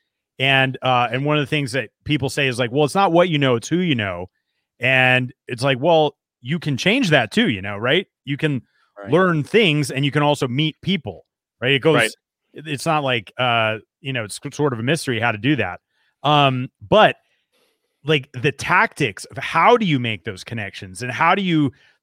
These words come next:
Speaker 1: create meaningful relationships and all those things, something I wanna dive into here with you in just a second. Um, but before we do, uh, Dean, what are your thoughts at this stage of the game?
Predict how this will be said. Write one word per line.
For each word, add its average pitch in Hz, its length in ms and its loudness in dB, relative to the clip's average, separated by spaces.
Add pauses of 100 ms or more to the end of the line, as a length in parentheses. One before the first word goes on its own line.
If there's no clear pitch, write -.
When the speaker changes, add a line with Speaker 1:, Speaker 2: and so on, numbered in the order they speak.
Speaker 1:
create 175 320 4
meaningful 143 460 0
relationships 117 640 -6
and 127 100 -12
all 139 180 2
those 135 160 0
things, 135 180 -4
something 156 220 -4
I 135 60 -2
wanna 135 220 -2
dive 120 280 0
into 131 300 -2
here 120 220 -2
with 117 160 -6
you 117 260 -2 (420)
in 120 120 -6
just 143 280 0
a 139 60 -2
second. 123 460 -2 (800)
Um, 135 220 0
but 123 200 0
before 196 340 2
we 165 100 2
do, 127 360 2 (440)
uh, 131 180 0
Dean, 120 440 2 (880)
what 160 160 2
are 190 40 6
your 165 200 4
thoughts 143 480 0
at 135 160 -6
this 147 180 -2
stage 135 280 -2
of 117 60 -8
the 123 60 -4
game? 113 260 -6